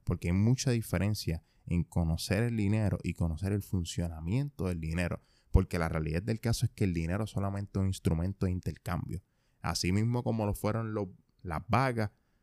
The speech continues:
hace cien años atrás, que se intercambiaban las vagas, pues literalmente el dinero sigue siendo el mismo método de intercambio.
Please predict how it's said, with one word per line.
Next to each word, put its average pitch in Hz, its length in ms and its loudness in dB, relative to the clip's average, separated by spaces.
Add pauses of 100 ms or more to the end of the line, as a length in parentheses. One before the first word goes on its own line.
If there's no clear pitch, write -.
(140)
hace 95 680 0
cien 101 280 2
años 107 300 0
atrás, 113 320 2 (180)
que - 100 0
se 92 100 0
intercambiaban 82 680 0
las 95 160 0
vagas, 120 400 0 (320)
pues 87 140 4
literalmente 85 580 2
el 104 80 0
dinero 85 320 0
sigue 101 300 -2
siendo 101 480 0
el 85 100 0
mismo 90 500 -2
método 92 460 -4
de 87 80 -4
intercambio. 87 800 -4